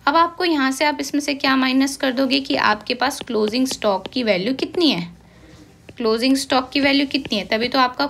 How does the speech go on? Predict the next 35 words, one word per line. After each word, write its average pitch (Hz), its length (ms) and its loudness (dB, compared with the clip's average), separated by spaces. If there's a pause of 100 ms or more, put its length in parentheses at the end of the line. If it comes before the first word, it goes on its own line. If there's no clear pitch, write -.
cost 233 340 0
of 262 140 -2
goods 277 280 -2
sold 285 300 2
आ 233 120 6
जाएगा 202 360 -2
ना, 277 140 0
कि 277 200 -6
आपका 277 540 0 (400)
जो 262 100 0
आप 262 240 -2 (340)
बेचने 233 500 2
जा 226 160 2
रहे 202 100 -2
हो 240 80 -2
उसकी - 280 -10
कितनी 277 340 -2
कॉस्ट 196 300 -4
होगी। 190 160 -8
तो 269 120 -2
क्लोजिंग 269 460 0 (340)
स्टॉक 254 500 0
मेरे 269 160 2
को 294 120 -2
पता 254 380 2
नहीं, 240 240 -2 (120)
क्लोजिंग 240 400 0
स्टॉक 302 260 0
मुझे 269 220 2
यूनिट्स 254 480 0
में - 80 0
पता 175 240 -4
है 170 140 -6 (500)
कि 320 120 4
मैंने 269 440 4